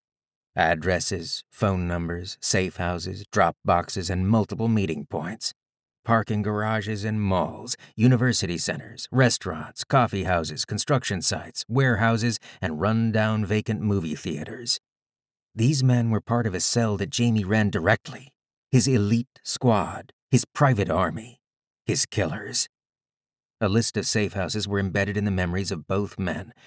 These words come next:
but I ruled those out because I figured Jamie would eliminate them as an option. He had to assume that his men had been bagged up by the P R C and that they would vet every memory and chase every lead.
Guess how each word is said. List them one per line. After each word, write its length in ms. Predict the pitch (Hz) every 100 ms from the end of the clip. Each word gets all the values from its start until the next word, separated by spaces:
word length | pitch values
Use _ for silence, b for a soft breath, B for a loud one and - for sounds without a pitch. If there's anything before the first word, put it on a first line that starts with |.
| B
but 100 | 92
I 40 | 92
ruled 380 | 110 147 147
those 280 | 120 123 113 -
out 280 | 110 98 -
because 240 | 110 104
I 60 | 104
figured 340 | 117 101 98
Jamie 320 | - 113 110
would 160 | 101 104
eliminate 460 | 98 123 110 87 -
them 140 | 95
as 100 | 85
an 80 | 90
option. 480 | 113 - - - _ _ _ _ _ _ _
He 100 | 208
had 240 | 120 117 101
to 100 | 87
assume 400 | - 107 98 90
that 120 | 90
his 160 | 117
men 240 | 104 110 107
had 120 | 95
been 180 | 98 85
bagged 400 | 107 113 98 98
up 120 | 113
by 120 | - 92
the 120 | 92
P 260 | - 127
R 200 | 113 107
C 360 | - 120 117 110 - 120
and 100 | 104
that 80 |
they 120 | 131 135
would 160 | 107
vet 260 | 90 113 -
every 340 | 139 139 107 95
memory 500 | 92 107 90 85 87
and 140 | 85
chase 280 | 101 92 - -
every 280 | 113 110 104
lead. 440 | 98 85 -